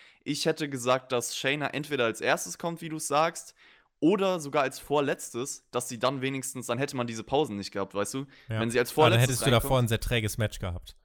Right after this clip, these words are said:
Speaker 1: Das kann sein, aber dann hättest du wenigstens ein bisschen mehr Action und Wrestling reinbringen können. So hattest du halt immer diese langen Pausen, wo nichts passiert ist, wo die Crowd dann halt gechantet hat, „This is boring.“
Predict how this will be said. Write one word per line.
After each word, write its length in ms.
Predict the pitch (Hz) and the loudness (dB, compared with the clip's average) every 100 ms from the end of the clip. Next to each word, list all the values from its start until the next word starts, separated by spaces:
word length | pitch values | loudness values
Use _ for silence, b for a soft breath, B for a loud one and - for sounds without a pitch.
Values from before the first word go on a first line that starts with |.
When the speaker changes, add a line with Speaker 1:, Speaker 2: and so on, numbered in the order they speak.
| _ _ _ _ _ | _ _ _ _ _
Speaker 1:
Das 200 | - 131 | -2 -2
kann 180 | - 143 | -2 -4
sein, 320 | 110 117 156 | 2 2 4
aber 140 | 160 131 | 0 -2
dann 100 | 123 | -2
hättest 180 | 135 - | -4 -4
du 60 | 127 | -4
wenigstens 340 | 143 143 123 | -4 -4 -10
ein 60 | 120 | -8
bisschen 260 | 135 120 | -6 -2
mehr 120 | 120 | 0
Action 300 | 120 139 - | 0 -2 -4
und 140 | 123 107 | -4 0
Wrestling 300 | 135 - 104 | 0 0 -4
reinbringen 360 | 98 95 104 | -6 -6 -8
können. 240 | 104 110 110 | -6 -4 -2
So 140 | 110 | 0
hattest 240 | 120 123 123 | 0 0 0
du 80 | |
halt 100 | 117 | 0
immer 240 | - 123 120 | 0 -2 -2
diese 220 | 113 110 | -2 -2
langen 340 | 107 117 127 | 4 2 2
Pausen, 380 | 110 120 135 131 | -2 0 0 -2
wo 80 | 110 | -6
nichts 240 | 113 127 | -6 -6
passiert 400 | - 107 - 143 | -8 -8 -2 -4
ist, 120 | 110 - | -4 -6
wo 60 | |
die 80 | 107 | -8
Crowd 320 | - 113 117 | -2 -2 0
dann 80 | 107 | -2
halt 160 | 107 104 | -4 -4
gechantet 420 | 104 113 110 104 | -4 -4 -4 -6
hat, 120 | 104 | -6
„This 160 | 107 - | -6 -6
is 80 | |
boring.“ 360 | - 113 117 117 | 2 4 4 0